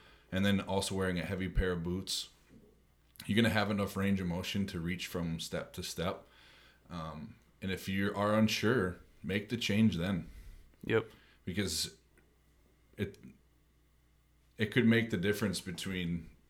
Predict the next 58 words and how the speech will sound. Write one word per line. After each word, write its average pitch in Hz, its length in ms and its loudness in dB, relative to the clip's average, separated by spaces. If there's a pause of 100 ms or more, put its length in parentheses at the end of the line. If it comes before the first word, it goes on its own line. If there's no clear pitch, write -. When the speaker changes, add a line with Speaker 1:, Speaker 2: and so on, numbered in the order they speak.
Speaker 1:
you 98 140 0
making 90 380 0
it 76 100 -6
through 95 200 -2
that 82 180 -4
whole 80 340 -4 (160)
hunting 82 320 -4
season. 76 460 -8 (180)
Speaker 2:
Yep. 120 180 2 (360)
Speaker 1:
You 90 80 -2
know, 78 160 -2
injury 87 380 -2
free. 78 500 -4
So 78 320 -8 (160)
Speaker 2:
It's - 180 -4
like, 123 240 8
uh, 110 480 10
again, 117 300 6
like 107 160 2
I 107 80 4
talked 110 260 6
with 110 100 0
Steve 113 460 2
last 113 340 4
week, 107 220 2
it's 104 140 2
like, 101 160 4
if 107 120 -6
you 110 220 4
don't 110 260 6
think 113 180 4
that 120 80 6
you 110 220 4
have 110 140 4
the 107 100 6
right 107 220 4
setup 110 440 8
from, 107 200 2
like, 101 160 2
a 98 60 -2
hunting 139 340 6
perspective, 107 560 6
like, 104 160 2
if 104 80 0
you 107 60 4
don't 104 120 6
have 107 140 6
enough 104 300 4
good 107 160 6
shooting 117 320 6
lanes 104 420 6
or 98 340 6
what 98 140 6
have 98 220 8
you, 101 180 6
take 113 260 8
the 107 80 2
time, 101 460 6